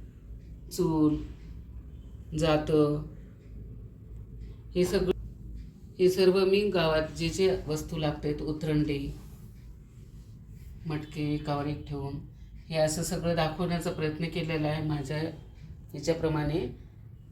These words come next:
आणि मी बैलगाडी दाखवलेली आहे, पहा तुम्ही.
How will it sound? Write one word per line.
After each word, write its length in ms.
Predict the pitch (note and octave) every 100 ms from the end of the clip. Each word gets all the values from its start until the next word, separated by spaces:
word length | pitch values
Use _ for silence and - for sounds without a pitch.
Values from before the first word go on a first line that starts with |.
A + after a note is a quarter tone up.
| - D#3
आणि 280 | E3 F#3
मी 300 | G3+ G#3 G#3
बैलगाडी 540 | D#3+ E3 E3+ E3 D#3+ D#3+
दाखवलेली 480 | D3+ - C#3 C#3 C#3
आहे, 360 | C3+ C#3 D3+ - - - - D3
पहा 200 | C#3 -
तुम्ही. 280 | - -